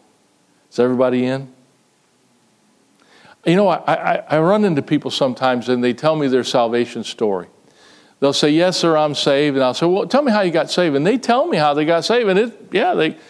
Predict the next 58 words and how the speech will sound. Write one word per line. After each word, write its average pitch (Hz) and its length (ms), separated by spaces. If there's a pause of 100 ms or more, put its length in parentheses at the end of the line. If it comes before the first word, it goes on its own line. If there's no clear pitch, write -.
(140)
they 143 120
repented. 214 680
They 135 220
re-, 131 180
asked 147 400
Jesus 196 320
in 202 80
their 190 100
heart 202 200
by 185 140
faith. - 380
They 151 140
even 175 140
went 196 180
to 214 80
church 247 260
for 180 140
a 151 60
while. 139 260 (200)
Something 233 520
happened 240 480
and 214 100
they 190 120
get 214 220
out 214 180
of 175 100
church. 190 320
They 180 140
got 202 160
offended 247 520
in 226 80
some 233 280
way. 220 300
Something 262 340
happened. 220 320 (240)
They 160 100
get 247 160
out 226 160
of 175 60
church. 214 260
They're 165 100
mad 202 280
at 202 120
God. 190 360 (320)
And 170 160
then 247 120
you 262 220
meet 226 300
them 139 160
ten 247 260
years 165 320
later, 127 240
twenty 247 320
years 147 240
later, 131 220
thirty 294 320
years 165 280
later. 117 320